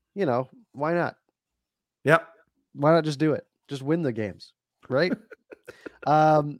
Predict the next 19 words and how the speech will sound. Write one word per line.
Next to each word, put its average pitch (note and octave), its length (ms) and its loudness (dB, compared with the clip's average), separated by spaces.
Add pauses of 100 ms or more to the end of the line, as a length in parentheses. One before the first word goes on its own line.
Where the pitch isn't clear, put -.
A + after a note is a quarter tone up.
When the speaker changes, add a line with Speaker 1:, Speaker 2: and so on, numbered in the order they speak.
(120)
Speaker 1:
so E3+ 440 4
we're E3 260 2
also, F#3 380 4
yeah, C#3 160 2
we'll A#2 160 -4
predict E3 340 0
wins D#3 300 -2
for C#3 160 -4
both. C#3 420 4
And C3+ 180 -2
then C3+ 320 -2
Monday, C#3 760 0 (480)
which C3 240 -4
is, C3+ 200 0
I B2+ 140 -4
think, A#3 440 -4
a C#4 40 4
late C3 460 0
one, G2 340 -14